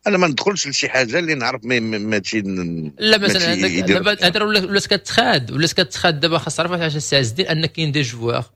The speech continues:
Speaker 2: علاش دابا البارح قلتي واحد الحاجه
Speaker 1: مي-،
Speaker 2: مهمه؟
Speaker 1: اسمعني، يستحقوها.
Speaker 2: لا.
Speaker 1: اسمعني، اسمعني، الله يعطيك
Speaker 2: راه
Speaker 1: العافية.
Speaker 2: يستحقوها،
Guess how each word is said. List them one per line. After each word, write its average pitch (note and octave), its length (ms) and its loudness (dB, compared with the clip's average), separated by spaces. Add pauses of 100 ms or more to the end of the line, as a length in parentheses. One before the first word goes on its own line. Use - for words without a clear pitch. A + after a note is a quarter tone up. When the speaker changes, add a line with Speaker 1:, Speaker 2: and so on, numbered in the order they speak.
(120)
Speaker 2:
علاش D3 200 6
دابا F3+ 200 2
البارح E3 400 2
قلتي D3+ 260 0
واحد C#3 120 2
الحاجه D3+ 340 2
Speaker 1:
مي-، A3 80 2
Speaker 2:
مهمه؟ C#3 580 0
Speaker 1:
اسمعني، A#3+ 400 2
يستحقوها. F3+ 840 0 (160)
Speaker 2:
لا. F3 60 2
Speaker 1:
اسمعني، A3+ 320 2
اسمعني، D3 320 -2
الله B2+ 120 0
يعطيك A#2+ 220 -6
Speaker 2:
راه F#4+ 60 -2
Speaker 1:
العافية. G#4+ 160 2
Speaker 2:
يستحقوها، C#3 640 0